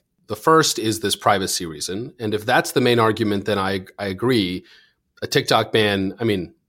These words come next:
it would help, I guess, um, but it's not fundamentally responsive, right? Because if in the absence of really strong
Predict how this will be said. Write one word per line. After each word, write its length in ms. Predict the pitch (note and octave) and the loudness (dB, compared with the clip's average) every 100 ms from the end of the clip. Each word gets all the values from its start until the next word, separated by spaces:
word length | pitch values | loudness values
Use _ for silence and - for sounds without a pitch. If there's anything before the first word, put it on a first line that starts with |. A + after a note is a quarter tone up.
| _ _ - | _ _ -6
it 60 | G2+ | -4
would 100 | G#2 | 0
help, 220 | A#2 A2 | 0 2
I 80 | F#2 | 0
guess, 440 | G#2 F2+ - - - - _ | 2 0 -2 -6 -10 -20 _
um, 180 | G#2 F#2+ | -6 -2
but 80 | A2+ | 0
it's 100 | A2 | 2
not 160 | C#3+ - | 0 0
fundamentally 480 | A#2 G#2 G2+ F#2+ | 0 0 -2 -2
responsive, 640 | F2 - E2+ D#2+ D#2+ D2+ F2 | -2 -4 -6 -8 -8 -8 -10
right? 160 | E2 | -10
Because 380 | F2 - F2 E2 | -12 -10 -10 -8
if 240 | E2+ - | -12 -12
in 60 | F2+ | -8
the 80 | F2+ | -2
absence 420 | F#2 F2+ F#2+ - | -2 -2 -6 -6
of 280 | E2 F2 F2 | -8 -12 -6
really 300 | F#2 E2+ D#2 | -6 -4 -6
strong 480 | - G2 F2 F2 | -6 -4 -4 -6